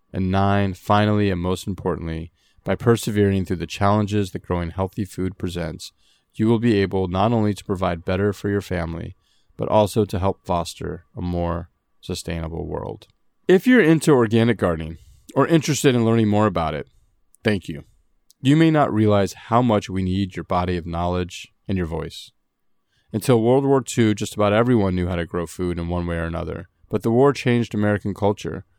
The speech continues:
Wartime chemicals and engineering innovations birthed the industrial farming movement. Booming business provided jobs for returning service people in cities and factories.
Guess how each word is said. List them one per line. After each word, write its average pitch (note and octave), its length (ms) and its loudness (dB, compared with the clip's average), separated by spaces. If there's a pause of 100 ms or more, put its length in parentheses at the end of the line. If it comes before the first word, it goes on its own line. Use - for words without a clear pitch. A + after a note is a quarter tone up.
(200)
Wartime A#2 520 4
chemicals G#2+ 640 0
and F#2+ 160 -4
engineering G2+ 560 0
innovations F#2 640 -4
birthed G#2+ 400 4
the G2+ 80 -2
industrial F#2+ 560 -2
farming G2 420 0
movement. G2+ 440 0 (320)
Booming A#2+ 480 4
business G#2 420 0
provided F#2+ 460 0
jobs G2+ 380 0
for G2 160 -4
returning G2 420 -2
service G2 380 -2
people G2+ 320 -2
in F2+ 80 -4
cities G2+ 420 -2
and F2+ 120 -8
factories. G2 580 -4